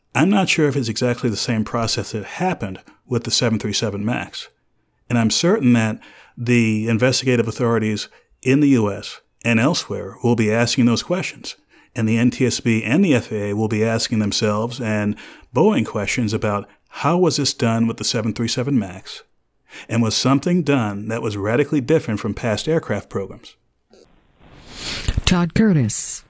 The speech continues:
Speaker 2: thank you for joining us. We appreciate it, Todd. Thank you kindly.
Speaker 1: Thank you for having me.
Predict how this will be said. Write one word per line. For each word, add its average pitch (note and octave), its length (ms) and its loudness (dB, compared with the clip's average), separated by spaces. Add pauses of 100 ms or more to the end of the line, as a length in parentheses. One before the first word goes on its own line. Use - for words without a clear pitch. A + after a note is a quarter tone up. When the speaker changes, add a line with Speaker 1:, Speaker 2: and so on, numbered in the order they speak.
Speaker 2:
thank D3+ 280 8
you D#3 80 4
for - 120 4
joining C3+ 440 6
us. - 140 0
We D3 120 10
appreciate C3+ 480 4
it, - 100 -2
Todd. C#3 340 4 (120)
Thank C#3+ 200 8
you - 60 -6
kindly. B2 360 6 (600)
Speaker 1:
Thank G#2+ 160 0
you G#2+ 60 -2
for A2 80 6
having A#2 240 6
me. G2+ 140 -4